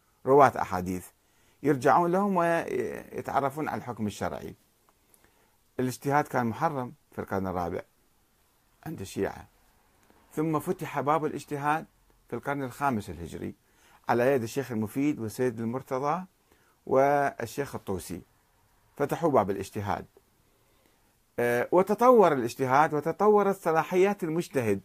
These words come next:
تدريجيًا في ظل نظرية التقية والانتظار. يعني، التقية والانتظار هي نظرية أنه في عصر الغيبة، عصر غيبة الإمام الثاني عشر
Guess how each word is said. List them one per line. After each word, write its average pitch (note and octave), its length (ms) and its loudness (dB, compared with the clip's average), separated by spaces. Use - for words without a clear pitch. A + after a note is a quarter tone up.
تدريجيًا A2 760 0
في D#3 180 2
ظل G#3 380 8
نظرية F#3 640 4
التقية F#3 520 2
والانتظار. A2 680 0
يعني، A2+ 320 -2
التقية F#3+ 400 6
والانتظار G#2 600 0
هي C3 140 4
نظرية A#2+ 640 2
أنه A#2+ 140 0
في C#3+ 160 0
عصر G#3+ 300 2
الغيبة، B2 600 2
عصر B2+ 220 -4
غيبة B2+ 340 0
الإمام G2 360 0
الثاني F2+ 320 -6
عشر F2 380 -10